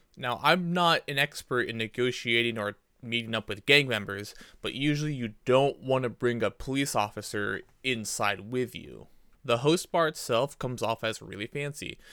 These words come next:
They are first greeted by a whole line of women and another man there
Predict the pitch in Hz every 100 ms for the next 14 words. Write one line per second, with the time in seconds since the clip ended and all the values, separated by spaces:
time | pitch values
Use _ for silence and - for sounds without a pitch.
0 | - - 107 110 - 135 135 - 139 151
1 | 156 131 110 104 104 104 104 92 - -
2 | - 117 104 - 156 165 131 127 135 127
3 | 123 127 131 135 131 - 104 104 101 101
4 | 104 110 131 135 123 120 120 120 117 113
5 | 113 113